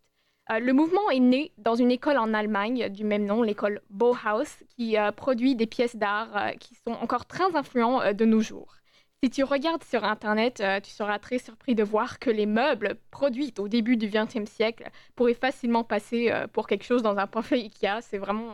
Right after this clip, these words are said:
euh, fou. Et non seulement ça, si tu as déjà écrit quoi que ce soit sur l'ordinateur, euh, tu as sûrement déjà utilisé une des inf-, inventions les plus célèbres de l'école Bauhaus, la police Helvetica. Hmm. Alors, euh, pour les Bauhausers,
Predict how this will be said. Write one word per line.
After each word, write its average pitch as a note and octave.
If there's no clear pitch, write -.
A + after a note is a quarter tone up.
euh, G#3
fou. A#3+
Et A3+
non D4
seulement D4
ça, D#4+
si -
tu -
as D#4
déjà D#4
écrit D#4
quoi A4
que -
ce C4
soit D#4
sur C#4
l'ordinateur, A3
euh, F#3+
tu G#3+
as G#3+
sûrement C#4
déjà B3
utilisé A3
une C4+
des A#3+
inf-, G#3
inventions B3
les B3
plus A#3+
célèbres A3
de G3+
l'école G#3+
Bauhaus, G#3+
la G#3
police D4+
Helvetica. A#3
Hmm. F4
Alors, C4+
euh, A#3+
pour F4
les D4
Bauhausers, B3+